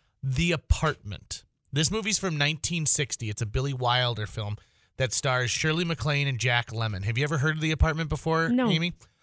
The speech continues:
Speaker 1: This movie has a special place in everyone's heart because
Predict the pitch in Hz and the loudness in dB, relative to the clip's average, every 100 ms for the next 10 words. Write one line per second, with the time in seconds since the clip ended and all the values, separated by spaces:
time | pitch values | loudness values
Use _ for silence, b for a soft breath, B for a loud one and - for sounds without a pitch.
0 | b b - 170 233 240 269 254 240 156 | b b 2 4 4 0 -2 0 -2 -6
1 | - _ _ _ - 151 170 151 - - | -14 _ _ _ -2 2 2 2 -2 0
2 | 165 - 131 - 170 143 120 - - - | 0 0 -2 -2 0 0 0 -2 -4 -8
3 | - 143 139 - 147 151 143 135 135 131 | -2 0 0 -2 -2 0 0 0 0 0
4 | 120 127 139 131 117 | -2 -2 0 0 -2